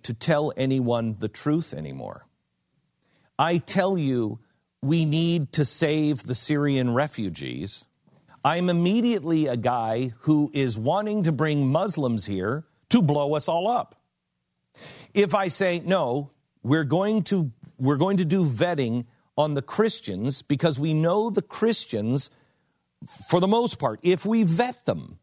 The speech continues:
if we really vet them, and we have personal testimonies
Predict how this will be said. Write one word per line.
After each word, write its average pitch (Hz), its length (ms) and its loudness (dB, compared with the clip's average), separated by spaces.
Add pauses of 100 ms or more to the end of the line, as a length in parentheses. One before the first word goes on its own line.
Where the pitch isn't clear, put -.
(500)
if 156 200 2
we 180 100 2
really 240 460 2
vet 214 400 -2
them, 62 260 -8 (600)
and 165 220 2
we 175 140 2
have 165 340 0
personal 220 560 0
testimonies 143 960 -2